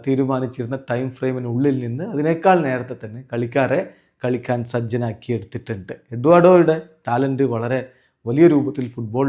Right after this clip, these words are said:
ലോകത്ത് വിലമതിക്കുന്നതാണ്. രണ്ടായിരത്തി പതിനാറില് ഷാങ്ഹായ് എസ് ഐ പി ജി അദ്ദേഹത്തെ ജനത്തിൽ നിന്ന് റിലീസ് ക്ലോസ് കൊടുത്തുകൊണ്ട് കൊണ്ടുപോവുകയായിരുന്നു. അതുപോലെ തന്നെ ഇപ്പോൾ ഡേവിഡ് ലൂയിസിൻ്റെ കാര്യത്തിൽ പി എസ് സിയിലായിരുന്ന സമയത്ത് അദ്ദേഹത്തിന് കളിക്കളത്തിലേക്ക് മടങ്ങി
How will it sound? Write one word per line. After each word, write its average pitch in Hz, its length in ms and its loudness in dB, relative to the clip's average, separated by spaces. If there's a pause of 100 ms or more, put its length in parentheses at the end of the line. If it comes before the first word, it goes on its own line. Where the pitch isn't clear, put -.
(100)
ലോകത്ത് 117 380 -6
വിലമതിക്കുന്നതാണ്. 127 800 -4
രണ്ടായിരത്തി 143 440 0
പതിനാറില് 131 500 0 (120)
ഷാങ്ഹായ് 147 680 2
എസ് 139 220 -2
ഐ - 100 2
പി 123 180 -2
ജി 123 100 0 (600)
അദ്ദേഹത്തെ 165 480 4 (200)
ജനത്തിൽ 139 420 0
നിന്ന് 117 180 -4 (100)
റിലീസ് 147 360 0
ക്ലോസ് 143 260 0
കൊടുത്തുകൊണ്ട് 117 520 -2 (100)
കൊണ്ടുപോവുകയായിരുന്നു. 123 880 0 (680)
അതുപോലെ 208 320 10
തന്നെ 175 180 4
ഇപ്പോൾ 160 160 4 (200)
ഡേവിഡ് 151 320 4
ലൂയിസിൻ്റെ 131 460 0
കാര്യത്തിൽ 113 280 -8 (160)
പി 120 60 -6
എസ് 120 200 -2
സിയിലായിരുന്ന 117 580 -2 (140)
സമയത്ത് 110 460 -2 (480)
അദ്ദേഹത്തിന് 156 460 4 (160)
കളിക്കളത്തിലേക്ക് 135 640 0 (120)
മടങ്ങി 127 320 -2